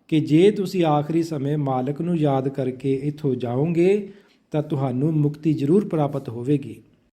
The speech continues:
ਸਿਮਰਨ ਕਰਨ ਲੱਗਿਆਂ ਅਸੀਂ ਫਲ ਦੀ ਇੱਛਾ ਨਹੀਂ ਕਰਨੀ, ਬਸ ਨਾਮ ਦੀ ਪ੍ਰਾਪਤੀ ਤੱਕਰ ਪਹੁੰਚਣਾ ਹੈ, ਫਿਰ ਮਿਲਾਪ ਦੀ ਪ੍ਰਾਪਤੀ ਤੱਕਰ ਪਹੁੰਚਣਾ।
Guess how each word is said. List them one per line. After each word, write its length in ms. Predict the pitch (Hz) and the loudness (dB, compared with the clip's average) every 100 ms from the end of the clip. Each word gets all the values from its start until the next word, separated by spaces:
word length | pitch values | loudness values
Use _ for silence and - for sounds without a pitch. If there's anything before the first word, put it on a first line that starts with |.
| _ - | _ -12
ਸਿਮਰਨ 460 | - 196 277 302 | 2 4 4 2
ਕਰਨ 260 | 233 208 202 | 4 2 2
ਲੱਗਿਆਂ 440 | 185 170 202 196 | 0 -2 -2 -2
ਅਸੀਂ 220 | 180 196 | -2 -4
ਫਲ 320 | 185 - 156 170 | -6 -2 0 0
ਦੀ 140 | 196 | 0
ਇੱਛਾ 300 | 180 - 185 | -2 -2 -2
ਨਹੀਂ 160 | 196 226 | 0 -2
ਕਰਨੀ, 340 | 147 120 117 - _ _ _ - | -4 -6 -12 -16 _ _ _ -6
ਬਸ 300 | 131 185 196 214 180 - - 156 | 0 0 2 0 0 -8 -8 -2
ਨਾਮ 440 | 160 180 208 233 | 2 4 4 2
ਦੀ 100 | 247 | 0
ਪ੍ਰਾਪਤੀ 460 | - 185 170 175 196 | 0 0 0 -2 -6
ਤੱਕਰ 280 | 165 - | -6 -6
ਪਹੁੰਚਣਾ 440 | 139 117 131 - 135 | -8 -8 -10 -8 -10
ਹੈ, 180 | 117 - _ _ - | -10 -16 _ _ 0
ਫਿਰ 160 | 185 | 4
ਮਿਲਾਪ 460 | 180 143 127 127 147 | 6 4 2 0 -2
ਦੀ 140 | 147 | -2
ਪ੍ਰਾਪਤੀ 400 | 165 165 156 - | 0 0 -2 -4
ਤੱਕਰ 260 | 151 160 156 | -6 -6 -6
ਪਹੁੰਚਣਾ। 400 | 147 170 175 175 | -6 -8 -8 -10